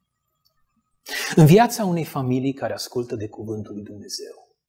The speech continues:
și vin și își prezintă întâiul născut la templu, în viața acestei familii, Dumnezeu are o descoperire.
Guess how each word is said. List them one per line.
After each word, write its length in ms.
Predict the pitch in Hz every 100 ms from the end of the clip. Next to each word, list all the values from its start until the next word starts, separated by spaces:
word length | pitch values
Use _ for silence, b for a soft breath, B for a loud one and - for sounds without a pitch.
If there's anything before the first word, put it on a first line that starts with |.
| _ _ _ _ _ _ B -
și 160 | -
vin 300 | 123 151 175
și 140 | - 151
își 200 | - - _ _
prezintă 680 | - 143 123 143 202 185 147
întâiul 360 | 117 104 147 135
născut 480 | 117 - - 123 107
la 180 | 107
templu, 480 | - 131 113 101 - _ _ _ _ _ _ _ _ B B -
în 100 | 139
viața 400 | 151 208 208 190
acestei 440 | - 156 - 151
familii, 840 | - 135 120 101 98 95 - _ _ _ _
Dumnezeu 920 | 117 117 110 104 104 127 90 92 - _ _ _ _ _ _ _ _ _ _ _ _ _
are 160 | - 107
o 40 |
descoperire. 800 | 104 101 - - - 107 90 -